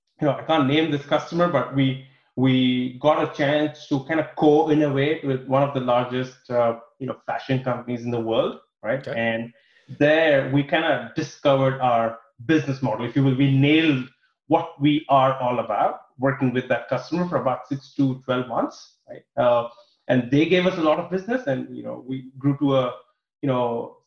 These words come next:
Speaker 1: significant seven-figure business just working with them.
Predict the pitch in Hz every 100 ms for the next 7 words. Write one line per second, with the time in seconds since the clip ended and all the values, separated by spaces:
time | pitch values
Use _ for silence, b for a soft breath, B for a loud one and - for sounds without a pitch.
0 | - 143 147 151 139 143 135 - 135 139
1 | 135 135 135 131 127 - - - 131 139
2 | 147 139 143 139 - _ _ _ _ _
3 | _ 127 143 151 143 143 143 131 117 110
4 | 131 254